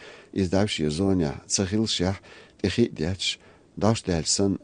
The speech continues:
лелина гайтна хилар. Маке сталан бич гучтяла икант уяси чур журналист карин хилар уяси эскер хуаш го деш. Га интервью ина уяси чуен журналист уяси чуен эмбазя. Видео дя цукерта гушбу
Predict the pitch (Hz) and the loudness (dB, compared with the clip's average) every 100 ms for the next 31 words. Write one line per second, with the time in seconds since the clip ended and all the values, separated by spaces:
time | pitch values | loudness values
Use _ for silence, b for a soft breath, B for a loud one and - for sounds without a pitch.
0 | - 92 107 98 73 95 - - 92 82 | -4 2 4 4 2 0 -4 -2 0 0
1 | 87 - - - - - _ _ _ - | -2 -4 -8 -12 -12 -18 _ _ _ -4
2 | 107 110 85 73 - 101 92 76 - 98 | -2 0 0 -2 0 0 0 0 -4 -4
3 | 101 87 76 76 104 B B B B 98 | -4 -2 -2 -2 -4 B B B B -4
4 | 92 104 98 - 107 - 78 - 78 - | 0 0 0 0 0 0 -4 -4 -6 -2
5 | 101 107 76 71 - - 95 87 73 76 | 0 2 2 -2 -4 0 2 2 0 -4
6 | 71 64 B B B - 101 - - - | -4 -6 B B B 0 0 2 0 -2
7 | - 64 69 64 67 85 - 76 58 - | -2 -6 -6 -10 -4 -2 -2 -4 -6 -8
8 | - - _ _ - 76 110 104 80 76 | -10 -16 _ _ -6 0 0 0 -2 -2
9 | 73 76 104 - 98 87 69 73 73 92 | 0 0 -2 0 -2 -2 -6 -4 -2 -2
10 | 87 78 73 - - B B B B 95 | -2 -2 -4 -6 -10 B B B B -2
11 | 101 64 - 53 - 104 82 73 - - | 0 -4 -8 -10 -4 -2 -2 -4 -8 -14
12 | - _ _ _ _ - 101 101 90 76 | -18 _ _ _ _ -6 2 4 4 0
13 | 65 69 90 - 101 - 62 76 90 85 | -2 -6 -6 -2 -2 -2 -8 -6 -8 -4
14 | 98 | -6